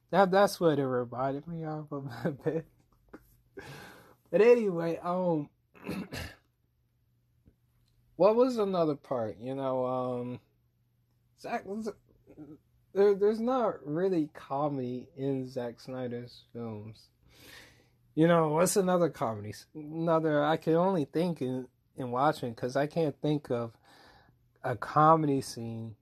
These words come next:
or a funny scene in, uh, Dawn of the Dead. In three hundred, I can't really think of,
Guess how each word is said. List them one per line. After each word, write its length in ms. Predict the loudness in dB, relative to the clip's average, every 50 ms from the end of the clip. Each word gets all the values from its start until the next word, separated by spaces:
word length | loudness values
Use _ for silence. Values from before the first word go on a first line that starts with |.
| _ _ _ _ _ _ _ _ _ _ _
or 140 | -2 -2 -2
a 40 | -2
funny 420 | -4 -4 0 0 2 4 4 2 2
scene 540 | 0 -2 -4 -4 -2 -2 -4 -4 -6 -8 -10 -8
in, 460 | -4 -2 0 0 0 -2 -2 -4 -6
uh, 460 | -6 -4 -4 -2 -2 -2 -2 -4 -6 -8
Dawn 280 | -8 -6 -6 -4 -4 -4
of 180 | -4 -4 -6
the 80 | -6 -6
Dead. 320 | -6 -4 -4 -6 -8 -10 -14 _ -20 -20 -20 -20 -20 -20 _ _ _ _ _ _ _ -12 _
In 200 | 2 2 2 2
three 280 | 2 0 0 2 2 2
hundred, 440 | 2 0 0 0 0 2 2 2 2
I 160 | 2 2 0
can't 360 | 0 -4 -4 -4 -4 -4 -6 -8 _
really 360 | -14 -8 -4 -2 -2 -2 -2 -4
think 280 | -4 -4 -4 -4 -2
of, 160 | -4 -4 -4